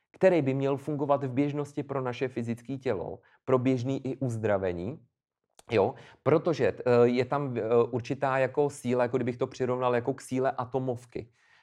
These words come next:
Jo, že to bouchne, proto vlastně z něčeho, co není vidět, se za devět měsíců narodí lidská bytost, jo. To je prostě tak neuvěřitelná síla energie, jo, kterou ale my máme vlastně zneužitou,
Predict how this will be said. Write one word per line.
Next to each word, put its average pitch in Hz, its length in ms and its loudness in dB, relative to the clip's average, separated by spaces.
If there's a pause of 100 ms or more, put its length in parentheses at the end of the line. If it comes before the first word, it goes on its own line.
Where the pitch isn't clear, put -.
Jo, 113 140 4
že 127 120 0
to 147 120 2
bouchne, 120 340 0
proto 151 320 0
vlastně 123 300 0
z 117 80 -8
něčeho, 131 380 -4
co 135 140 -6
není 131 220 -2
vidět, 101 420 -4 (300)
se 120 140 -2
za 117 140 2
devět 131 260 2
měsíců 127 500 -2
narodí 123 400 0
lidská 127 440 -2
bytost, 123 520 -6
jo. 85 160 -10 (300)
To 120 80 4
je 113 40 2
prostě 127 280 0
tak 143 200 0
neuvěřitelná 139 880 0
síla 156 500 -2
energie, 95 640 -2 (400)
jo, 107 180 6
kterou 175 420 2
ale 143 160 2
my 147 120 0
máme 143 280 0
vlastně 139 340 -2
zneužitou, 120 1080 -2